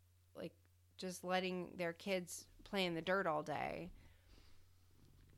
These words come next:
not that you can't be friends with them. It's just difficult to find ways to, uh, be in community together specifically for the purpose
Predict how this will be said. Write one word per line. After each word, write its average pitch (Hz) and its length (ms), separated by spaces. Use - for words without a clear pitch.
not 208 240
that - 100
you 214 100
can't - 300
be 202 80
friends 196 340
with - 120
them. - 300
It's 190 240
just 196 400
difficult 226 760
to 202 100
find 208 540
ways 180 640
to, 175 500
uh, 180 240
be 202 220
in 190 100
community 196 560
together 170 760
specifically 208 760
for 196 200
the 180 100
purpose 175 580